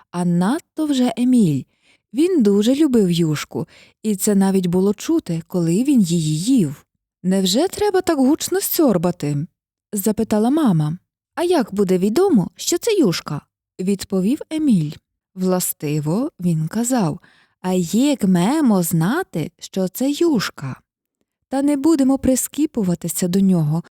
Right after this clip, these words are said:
адже він розмовляв по-смоланському. Усі їли, скільки могли, і супник спорожнів. Залишилося на дні десь на два-три ковтки.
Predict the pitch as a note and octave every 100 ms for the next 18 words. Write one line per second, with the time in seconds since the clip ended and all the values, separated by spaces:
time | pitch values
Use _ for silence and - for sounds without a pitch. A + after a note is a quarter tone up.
0 | - G3+ F#3 G3+ G3 F#3 F#3 F3+ E3+ D#3
1 | D#3 F3 D4 - _ F3 E3+ G#3 A#3 C#4
2 | A#3+ D#3 - - D3 C#3 D3+ - _ _
3 | _ - A#3+ - G#3+ F3+ C#4 C#4+ B3+ B3+
4 | - F#3+ F#3+ - F#3+ F#3+ F3 D#3+ D#3 -
5 | - F#3 - E4+ F#4 F#3 D#3 - - E3+
6 | E3+ D#3 F3 F#3 F#3 _ _ _ - F#3+
7 | G#3 G#3 - G#3 G3+ G3 G3+ F#3+ F#3 F3
8 | F#3+ C#4+ D4 _ _ - A3+ G#3+ G#3 F#3+
9 | G3 D#4+ F#4 C4+ C4 B3+ - - F3 D3+